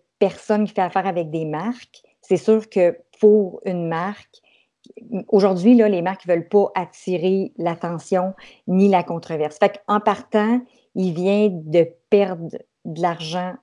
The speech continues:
en, en, en contrat, c'est certain. Si on regarde, euh, tu sais, au-delà des marques, il, il y a tout l'aspect télévision aussi, que les, les, les, tous les diffuseurs vont devenir un peu plus réticents.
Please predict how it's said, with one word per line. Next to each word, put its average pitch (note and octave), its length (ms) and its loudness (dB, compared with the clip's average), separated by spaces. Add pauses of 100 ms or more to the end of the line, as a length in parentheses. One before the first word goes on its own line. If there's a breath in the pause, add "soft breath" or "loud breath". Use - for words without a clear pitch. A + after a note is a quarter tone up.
en, E3+ 240 -4
en, D#3+ 160 -6
en E3 120 -6
contrat, D#3+ 380 -6
c'est F3+ 180 -2
certain. - 400 -6 (380 loud breath)
Si B3 500 8
on F#3 180 4
regarde, F#3 520 2
euh, E3 240 0 (260)
tu A#3 120 2
sais, A#3 80 2
au-delà G#3+ 560 6
des F#3 180 0
marques, F#3 460 -6
il, F3 180 -2
il F3 80 -6
y F3+ 60 2
a E3+ 60 2
tout A3 200 0
l'aspect F#3+ 320 2
télévision F#3+ 840 -2
aussi, F3+ 320 -2
que G#3+ 120 0
les, D#3+ 240 -2
les, - 200 -8
les, - 320 -12 (140)
tous A3 200 0
les F#3+ 100 6
diffuseurs F#3+ 420 0
vont G3 80 -4
devenir F3+ 320 -2
un F#3 80 -2
peu E3 120 -10
plus G3+ 160 2
réticents. F#3+ 580 -2